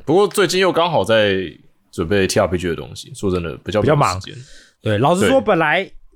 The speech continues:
Speaker 2: 你其实也要讲七月新番的啦，不过因为上一集才讲也是动画嘛，对吧？所以想说不要隔这么紧，而且我先小透露，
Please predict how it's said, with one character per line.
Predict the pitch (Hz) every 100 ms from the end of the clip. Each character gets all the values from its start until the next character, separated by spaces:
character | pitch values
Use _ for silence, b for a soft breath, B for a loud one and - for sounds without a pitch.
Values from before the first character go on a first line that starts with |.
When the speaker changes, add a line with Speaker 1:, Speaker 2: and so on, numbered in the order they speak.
| - - 147
Speaker 2:
你 | 123
其 | - 196
实 | 214 226
也 |
要 | 165 196
讲 | 208 95
七 | - 180
月 | 202 165
新 | 160 147
番 | 135 127
的 |
啦， | 104
不 | 98 180
过 | 247
因 | 254
为 | 247 B B
上 | - 247 254
一 |
集 | 185 147
才 | 156 151
讲 | 156 107
也 | 104
是 | 120
动 | 190 135
画 | 120 101
嘛， | 87 - _ b b b
对 | 113
吧？ | 110
所 |
以 | 156
想 | 123
说 | 147 160
不 | 165
要 | 170 180 -
隔 | - 127
这 | 139 196
么 | 160
紧， | - 117 - b b -
而 | 214
且 | 226 170 98 _ _ _ _ _ -
我 |
先 | 110 160
小 | 156 104
透 | - 104
露， | 95